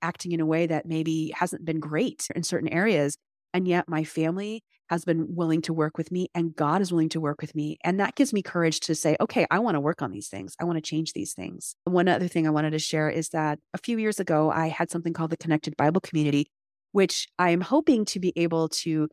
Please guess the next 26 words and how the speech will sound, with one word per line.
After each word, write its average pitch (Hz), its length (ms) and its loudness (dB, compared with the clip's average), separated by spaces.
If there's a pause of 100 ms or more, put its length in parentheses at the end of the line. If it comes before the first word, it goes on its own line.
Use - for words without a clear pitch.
(480)
reintroduce 175 960 0 (140)
different 170 360 -4 (120)
aspects 165 480 -4
of 196 140 -2
that 196 220 6
in 180 120 0
the 170 80 4
future. 220 560 2
But 165 360 4 (160)
in 269 220 10
that 214 220 6
community, 147 600 -2
we 170 520 -4
had 156 440 0
monthly 165 340 0
Bible 254 260 4
studies 151 440 -2
and 160 220 0
we 160 100 0
did 165 200 -4
studies 156 480 2
around 151 440 0
the 170 160 -2
idea 151 480 -2
of 147 240 -4
identity. 143 560 -2